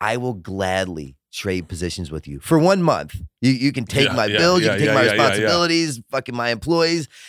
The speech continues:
Speaker 1: Send me somewhere. Tell me where to go, what to eat, when to go to bed.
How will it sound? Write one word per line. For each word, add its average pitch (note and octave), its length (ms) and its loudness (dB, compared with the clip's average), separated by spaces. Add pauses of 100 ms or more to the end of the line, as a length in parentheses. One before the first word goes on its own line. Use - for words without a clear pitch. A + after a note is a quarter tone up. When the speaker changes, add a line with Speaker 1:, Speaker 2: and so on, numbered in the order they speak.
(340)
Speaker 1:
Send F#3+ 380 -2
me D#3+ 100 0
somewhere. B2 460 0
Tell F3 300 2
me E3+ 100 4
where C#3+ 180 4
to A#2+ 80 -2
go, A#2+ 240 2
what B2 280 0
to C3 180 -8
eat, C3 240 -4
when B2+ 240 -2
to C3 60 -4
go A#2+ 180 2
to A#2+ 120 2
bed. A2 580 0